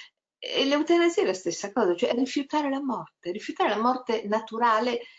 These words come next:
Naturale non è più la morte mai, perché basta che prendiamo un antibiotico che la morte non è più naturale, diciamo così, ma quella che arriva a un certo punto non decisa da noi.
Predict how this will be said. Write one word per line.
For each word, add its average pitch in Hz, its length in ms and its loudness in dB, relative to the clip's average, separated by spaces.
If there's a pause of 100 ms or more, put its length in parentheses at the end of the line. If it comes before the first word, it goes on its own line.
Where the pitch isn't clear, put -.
(120)
Naturale 196 500 4
non 160 140 0
è 156 80 -4
più 202 180 0
la 175 140 4
morte 156 360 0
mai, 165 400 2
perché 147 300 -6
basta 147 260 -4
che 156 120 -6
prendiamo 160 260 -4
un 156 60 -2
antibiotico 156 720 0
che 151 100 -10
la 156 160 -8
morte 156 320 -6
non 151 160 -8
è 151 80 -10
più 160 240 -6 (280)
naturale, 170 640 4
diciamo 156 400 -6
così, - 260 -12 (220)
ma 202 200 -4
quella 240 440 2
che 190 100 -4
arriva 196 580 -2 (260)
a 175 100 -6
un 170 80 -4
certo 185 400 -8
punto 196 440 -8
non 233 380 2
decisa 175 540 -4
da 165 100 -12
noi. 151 420 -18